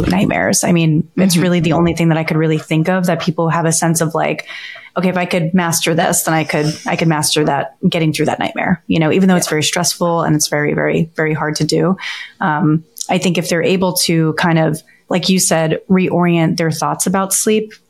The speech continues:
Speaker 1: and especially thoughts about that nightmare and having a different ending, I really like that. Um,
Speaker 2: Mm-hmm.
Speaker 1: having a different ending, or, you know, if you think about it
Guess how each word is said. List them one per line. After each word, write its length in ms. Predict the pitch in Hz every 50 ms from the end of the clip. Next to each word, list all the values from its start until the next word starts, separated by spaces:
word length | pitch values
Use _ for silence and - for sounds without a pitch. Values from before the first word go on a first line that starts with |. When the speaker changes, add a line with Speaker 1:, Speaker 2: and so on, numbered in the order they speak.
| _ -
Speaker 1:
and 100 | - 170
especially 420 | 165 - - 175 165 156 - 175 156
thoughts 220 | 160 156 151 151
about 220 | - 160 160 156 151
that 180 | 156 151 143
nightmare 340 | - 151 147 147 160 165 180 185
and 120 | 180 165
having 180 | 160 156 156 160
a 20 |
different 280 | 160 160 151 - 165 143
ending, 260 | 120 151 156 190 190
I 20 | 185
really 220 | 180 202 202 196
like 240 | 180 170 165 165 165
that. 300 | 139 113 98 - - _ _ _ - -
Um, 360 | - 220 214 - - 214 202
Speaker 2:
Mm-hmm. 200 | 190 196 190 190
Speaker 1:
having 160 | 190 185 180 175
a 20 |
different 260 | 175 165 165 165 151
ending, 360 | 160 175 170 175 170 170 170
or, 300 | 160 156 156 156 156 156 - - - - - - - - - -
you 80 | - 202
know, 120 | 196 185
if 180 | 147 165 165 -
you 60 | 190 190
think 160 | 196 196 185
about 240 | 190 180 170 170 170
it 240 | 165 160 165 -